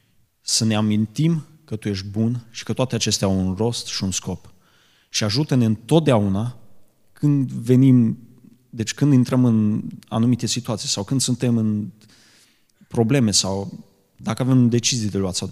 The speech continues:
ceva de genul. Ajută-ne întotdeauna să ne îndreptăm privirea în sus și întotdeauna să ne rugăm Ție pentru ajutor, că știm că la Dumnezeu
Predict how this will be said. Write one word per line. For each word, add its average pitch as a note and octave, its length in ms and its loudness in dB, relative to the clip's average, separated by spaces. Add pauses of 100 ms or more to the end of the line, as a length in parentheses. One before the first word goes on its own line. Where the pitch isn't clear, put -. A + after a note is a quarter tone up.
ceva G#2 220 -6
de G2 80 -4
genul. F2+ 260 -6 (520)
Ajută-ne C#3 400 0
întotdeauna B2+ 440 2
să A2 160 0
ne A2 80 4
îndreptăm G#2+ 520 0
privirea A2+ 480 2
în F#2 80 -2
sus - 440 -6 (580)
și - 140 -4
întotdeauna B2+ 420 4
să A#2 140 2
ne A2+ 80 4
rugăm A2 280 2
Ție A#2 280 -2
pentru G#2 320 -6
ajutor, F#2 500 -10 (680)
că A#2 120 -8
știm B2 400 -2 (400)
că - 120 -10
la G2+ 80 -2
Dumnezeu G2+ 640 -2